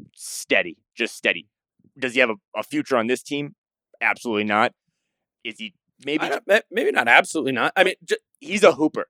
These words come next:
Speaker 1: Like, that guy can hoop.
Speaker 2: Well, like, okay, there's, again, as of July seventh, there's an open roster spot for the, the fifteenth spot on the roster. You know, m-, maybe that's an Austin Rivers or Austin Rivers equivalent that takes that. But there is a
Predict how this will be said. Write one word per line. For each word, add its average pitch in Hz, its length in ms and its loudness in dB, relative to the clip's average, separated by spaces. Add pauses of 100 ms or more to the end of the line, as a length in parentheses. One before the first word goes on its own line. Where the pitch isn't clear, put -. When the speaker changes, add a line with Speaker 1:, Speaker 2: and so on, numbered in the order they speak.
(100)
Speaker 1:
Like, 104 160 -6
that 135 160 0
guy 143 100 2
can 117 160 -8
hoop. 101 180 -6 (260)
Speaker 2:
Well, - 260 -6 (200)
like, 170 340 4 (340)
okay, 135 200 0
there's, 113 300 -10 (480)
again, 113 460 -4
as 113 200 0
of 117 80 -12
July 113 220 2
seventh, 117 320 -4
there's 110 160 -4
an 117 80 -6
open 120 220 -2
roster 117 340 0
spot 120 400 2
for 127 180 -4
the, 107 280 -4 (200)
the 107 80 -12
fifteenth 123 500 -4
spot 117 260 2
on 117 80 0
the 113 80 -2
roster. 113 460 0
You 120 100 0
know, 104 140 -6
m-, 104 400 -10
maybe 113 220 -4
that's 110 340 0
an 107 340 -10
Austin 117 360 -4
Rivers 113 360 -2
or 107 100 -2
Austin 110 280 -2
Rivers 110 300 -4
equivalent 117 420 -6
that 117 120 -8
takes 127 200 -4
that. 120 180 0
But 113 120 -10
there 143 100 4
is 185 280 2 (440)
a 139 120 2